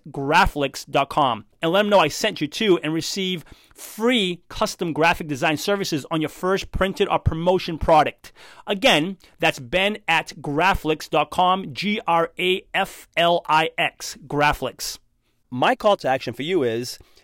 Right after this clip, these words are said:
consider supplements. If you're taking 'em now, wonderful. Keep taking 'em. And if you're not taking 'em, consider taking 'em. Heck, heck, you don't know unless you try, right? Maybe you try one of these five I mentioned. Maybe you try all five.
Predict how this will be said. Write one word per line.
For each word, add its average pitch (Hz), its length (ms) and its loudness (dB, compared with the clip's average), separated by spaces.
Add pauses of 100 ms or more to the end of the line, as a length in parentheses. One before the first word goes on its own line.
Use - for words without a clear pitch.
(140)
consider 311 500 -4
supplements. 123 640 -4
If - 220 -2
you're 214 160 2
taking 226 400 -2
'em 233 140 -6
now, 120 320 0 (140)
wonderful. 160 840 -6
Keep - 260 -8
taking 123 380 -6
'em. 180 180 -10 (300)
And 143 360 -2
if - 200 0
you're 175 80 2
not 165 300 -2
taking 123 280 -2
'em, 220 240 -6 (140)
consider 359 400 -2
taking 117 320 -4
'em. 104 180 -10 (440)
Heck, - 240 -4 (160)
heck, 240 240 -2
you 165 80 -4
don't 214 180 2
know 202 160 2
unless 185 220 0
you 196 60 -8
try, 220 260 -2
right? 120 260 0 (220)
Maybe 151 360 -4
you 196 120 -6
try 208 240 2
one 196 280 -2
of 202 60 -6
these 196 160 -10
five 196 300 2
I 196 80 2
mentioned. 190 420 -6
Maybe 180 240 -2
you 214 80 -8
try 208 260 -2
all 190 280 2
five. 202 520 -6